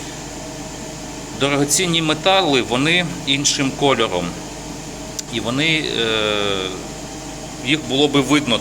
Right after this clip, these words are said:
тут. А так тільки сажомасляні відкладення. Інших вимиттів каталізатора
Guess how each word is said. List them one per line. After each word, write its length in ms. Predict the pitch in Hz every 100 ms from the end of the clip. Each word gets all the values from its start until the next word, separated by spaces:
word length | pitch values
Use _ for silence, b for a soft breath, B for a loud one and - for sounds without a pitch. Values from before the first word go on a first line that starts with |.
| -
тут. 120 | 92 80 82 82 -
А 80 |
так 240 | 107 165 175
тільки 320 | - 147 135 127
сажомасляні 800 | - 117 120 117 110 - 104 95
відкладення. 640 | 101 - 98 90 90 78 76 - - B B B - -
Інших 420 | 123 135 - 131 - - - - - - - - - - - - - - - - - - - 110
вимиттів 580 | 139 143 143 - 151
каталізатора 920 | - 131 143 131 127 156 165 135 120